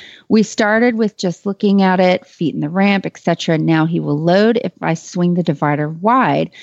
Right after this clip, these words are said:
Um, he does great, but sometimes doesn't wait until I back him off and instead blast backwards. I just ta-, I just bought a dually halter to help with that.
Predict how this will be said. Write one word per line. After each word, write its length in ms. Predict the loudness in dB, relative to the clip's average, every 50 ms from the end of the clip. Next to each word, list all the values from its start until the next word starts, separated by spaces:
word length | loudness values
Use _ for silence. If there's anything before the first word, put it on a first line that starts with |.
| -20 -20 -20 -20 -20 -20 -20 _ -2
Um, 560 | 0 0 2 2 2 0 0 -2 -4 -8 -10 -14 _ _
he 180 | -6 -4 -2
does 260 | 0 0 0 -2 -2
great, 320 | -4 -2 0 0 0 0 -2
but 80 | -6 -6
sometimes 540 | -4 -2 -2 -2 0 0 0 0 0 -2 0
doesn't 320 | 0 0 2 0 0 0
wait 220 | 0 0 0 0 0
until 460 | -4 -6 -4 -2 -2 -2 0 -2 -2 -2
I 120 | -4 -4
back 280 | -2 -2 -2 -2 -4 -4
him 200 | -4 -4 -4 -2 0
off 440 | 0 2 2 2 0 0 -4 -4 _ 0
and 120 | 0 2
instead 600 | 2 0 -2 -6 -6 -2 0 0 0 0 -2 -6 -8 _
blast 500 | -2 -2 0 0 -2 -4 -6 -10 -14 -20 _ _
backwards. 600 | -4 -2 -2 -2 -4 -8 -10 -10 -10 -10 -14 -20 -20 _ _ -20 -20 -20 -20 _ _ _ _ _ _
I 400 | -2 0 0 0 0 -2 -4 -6 -8
just 420 | -6 -4 -2 -2 -4 -6 -12 -18
ta-, 280 | -12 -8 -6 -4 -4 -2
I 100 | -2 -4
just 320 | -2 0 0 -2 -2 -2 -2
bought 220 | -2 -2 0 -2
a 60 | -2
dually 420 | -4 -2 -2 -2 -2 0 0 -2 -2
halter 420 | -2 -2 -2 -2 -2 -4 -6 -10
to 160 | -10 -10 -14
help 300 | -12 -6 -6 -6 -4 -4
with 140 | -4 -4 -2
that. 320 | 0 0 0 0 -2 -6